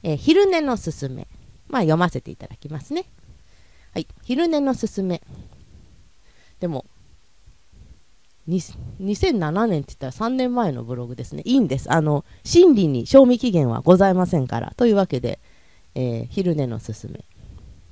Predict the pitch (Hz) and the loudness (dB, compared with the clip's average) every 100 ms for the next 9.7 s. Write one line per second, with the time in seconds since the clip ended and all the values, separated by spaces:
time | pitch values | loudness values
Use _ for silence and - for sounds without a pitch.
0 | - - - - 240 254 415 427 359 262 | -20 -20 -20 -8 -4 0 2 2 2 2
1 | 170 - - - 202 214 339 359 - 233 | 0 -4 -20 -8 -6 -4 -2 -2 -2 -2
2 | 180 156 - 269 226 156 - 359 370 247 | -2 -2 -4 -2 -2 -2 -2 -2 0 0
3 | 131 127 - 226 220 208 202 185 - - | 0 -4 -2 -2 0 2 0 0 -4 -16
4 | - - - _ - 214 320 - 294 269 | -20 -20 -20 _ -8 -2 -2 0 2 0
5 | - 226 370 349 202 - 156 151 262 277 | 0 0 2 2 0 -2 -4 -4 -2 0
6 | 277 - 269 180 143 180 151 - 160 254 | -2 -2 0 0 -2 -4 -4 -4 -2 -2
7 | 233 131 - 143 - - - - - 320 | -2 -6 -10 -12 -14 -20 -20 -20 -6 0
8 | 403 349 254 175 - 143 170 339 359 220 | 2 4 2 2 -2 -4 -2 0 2 2
9 | 165 160 156 156 127 - 123 | 2 0 -2 -6 -10 -10 -10